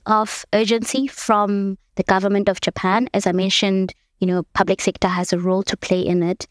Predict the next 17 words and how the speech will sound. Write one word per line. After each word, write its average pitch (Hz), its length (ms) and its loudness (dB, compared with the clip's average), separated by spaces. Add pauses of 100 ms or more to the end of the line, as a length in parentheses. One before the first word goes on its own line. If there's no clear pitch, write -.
(260)
And 185 280 0 (180)
the 196 80 2
message 240 420 0
from 190 240 -2
both 196 280 0
the 202 80 0
Prime 202 340 0
Minister 190 380 0
of 185 120 -2
Japan 185 640 0 (340)
and 175 380 0 (100)
the 185 100 0
Governor 190 420 0
of - 180 -4
Tokyo 175 420 0
was 170 440 0
that 170 340 0